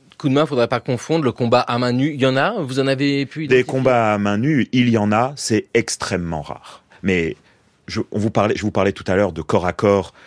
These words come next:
Speaker 2: comme une expérience vraiment extraordinaire dans même l'expérience d'un combat rapproché, euh, le com-, le combat au corps à corps, euh, à main nue, il existe quand vous saisissez l'adversaire et que vous le réduisez, euh,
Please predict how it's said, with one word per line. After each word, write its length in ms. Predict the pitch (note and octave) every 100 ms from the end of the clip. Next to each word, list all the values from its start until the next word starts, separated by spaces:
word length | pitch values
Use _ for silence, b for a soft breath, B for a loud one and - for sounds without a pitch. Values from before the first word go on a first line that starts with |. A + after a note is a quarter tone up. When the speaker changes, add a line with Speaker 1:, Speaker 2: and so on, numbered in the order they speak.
| b b
Speaker 2:
comme 420 | G2+ F#2 F2+ E2 -
une 140 | F2+
expérience 560 | F2 - F#2 E2 F2+ E2+
vraiment 300 | E2 F2+ -
extraordinaire 1000 | G#2+ - - G#2 F#2+ F2+ G#2 G#2 G2+ F2
dans 300 | F2 B2 A#2+
même 240 | A#2 A#2
l'expérience 460 | G#2 G2 - G2+ F#2+
d'un 100 | F2
combat 300 | - G#2 G2+
rapproché, 600 | F#2 F2 G2 - A#2 B2+ B B B G2+
euh, 100 | E2
le 220 | E2 E2+
com-, 320 | - F2 E2
le 120 | E2+ D#2
combat 260 | F2 F2
au 100 | E2+
corps 220 | - D#2
à 60 | D2+
corps, 300 | - G#2+ A#2 B B B F2
euh, 160 | D2+ -
à 100 | G2
main 180 | F#2+ G2
nue, 260 | A#2+ C#3 - _
il 140 | G#2+ G2
existe 340 | F#2+ C3+ -
quand 140 | F#2
vous 180 | E2+ E2+
saisissez 440 | - F#2 F2 - F#2
l'adversaire 600 | D#2 E2 - G#2 A2 F2+
et 140 | D2+
que 100 | F2
vous 220 | D2+ D2+
le 220 | D2+ D2
réduisez, 560 | D2 C#2+ D2 D2+ D#2 E2+
euh, 260 | D2+ C#2+